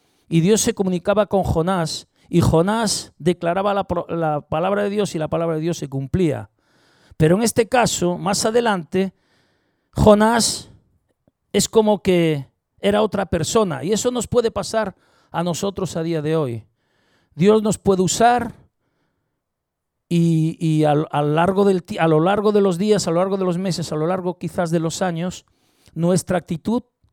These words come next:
hacia Dios puede cambiar, como cambió la de Jonás. Dios le encarga a Jonás llevar un mensaje directo a una ciudad para que cambie su forma de actuar,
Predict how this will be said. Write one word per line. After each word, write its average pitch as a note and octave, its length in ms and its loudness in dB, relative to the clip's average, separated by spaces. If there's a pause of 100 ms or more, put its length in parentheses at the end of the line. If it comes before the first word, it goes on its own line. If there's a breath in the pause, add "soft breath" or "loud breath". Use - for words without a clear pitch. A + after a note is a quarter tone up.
(140)
hacia D#3 320 -2
Dios E3+ 240 -2
puede E3 280 -4
cambiar, C#3 440 -4
como C3+ 220 -6
cambió C#3 300 -6
la C#3+ 80 -2
de C#3 80 -6
Jonás. C3+ 500 -10 (1000)
Dios A3 340 8
le A3+ 100 4
encarga A3 420 2
a - 20 -4
Jonás G3+ 340 0
llevar G#3+ 400 2
un G#3 160 2
mensaje G3+ 580 0
directo G#3 640 0 (500)
a D3 80 -2
una G3 240 2
ciudad E3+ 420 2 (760)
para E3+ 220 2
que D3+ 180 -4
cambie G3+ 360 -2
su - 160 -4
forma F#3 360 0
de E3+ 120 -2
actuar, E3 640 0